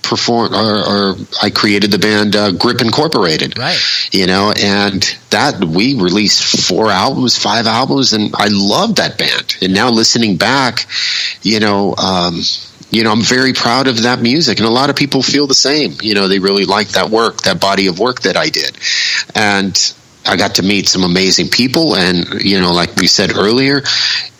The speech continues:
Speaker 1: you learn a lot through the process, you know, of, of creating a new band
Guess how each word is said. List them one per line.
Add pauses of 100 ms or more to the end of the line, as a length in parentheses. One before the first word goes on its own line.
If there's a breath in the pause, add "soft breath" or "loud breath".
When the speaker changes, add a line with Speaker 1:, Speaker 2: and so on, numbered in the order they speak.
(160)
Speaker 1:
you
learn
a
lot (280)
through
the
process, (160)
you
know,
of,
of
creating
a
new
band